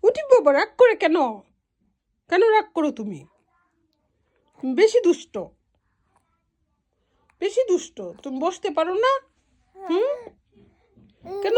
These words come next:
তুমি বসো না? সারাক্ষণ মানুষের কুলে কুলে থাকো। কি? আল-, আকসা আপু আসবে, তুমি রেডি তো? আকসা আপুকে মাইট দেওয়ার জন্য রেডি?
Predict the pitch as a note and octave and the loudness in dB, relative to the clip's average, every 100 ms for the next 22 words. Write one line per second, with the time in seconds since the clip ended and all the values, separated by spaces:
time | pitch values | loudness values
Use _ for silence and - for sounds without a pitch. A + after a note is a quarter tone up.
0 | A#4 A4 F#4 D4+ D4+ C4+ C#4 A4+ B4 _ | 4 4 4 2 0 0 0 0 -4 _
1 | F4 F#4+ F4+ D#4+ _ _ _ _ _ _ | -18 -18 -18 _ _ _ _ _ _ _
2 | _ D4+ F#4 F#4+ - E5+ D4+ E4+ - E4 | _ -18 -16 -14 -14 0 2 2 2 4
3 | D#4 D#4+ D4+ C#4+ C#4+ D4+ D#4+ E4 D4 D4 | 4 2 0 -2 0 0 0 0 0 -2
4 | A#3 D#4 G#4 - _ _ _ _ _ _ | -2 0 0 -2 _ _ _ _ _ _
5 | _ _ _ C4+ _ E4+ _ _ _ _ | _ _ _ _ _ _ _ _ _ _
6 | _ _ _ F4+ B4+ E4+ G3 - _ _ | _ _ _ 2 4 4 2 -10 _ _
7 | _ _ _ G#3 G3 F4+ F#4+ G#4 G#4+ C#5+ | _ _ _ _ -20 -20 -20 -20 -20 -20
8 | - _ _ _ - _ - B3+ D4 - | -20 _ _ _ -20 _ -2 0 0 -6
9 | _ D4+ D#4+ - F4+ F4+ F#4 F4+ E4 - | _ -4 -4 0 0 0 2 2 0 -4
10 | D4+ C#4 C4+ D4 D#4 F#4+ A4 D4+ G#3+ F#3 | -6 -4 0 2 2 0 4 2 2 -6
11 | - - - _ - B3+ - E4 E4+ D#4+ | -16 -20 -20 _ -12 -8 -2 -2 -2 -4
12 | D4 D#4+ G#4 G4+ G4+ G4+ F4+ F4+ D#4+ D#4 | 0 0 0 -2 -2 -4 -2 -2 -2 0
13 | G4 | 2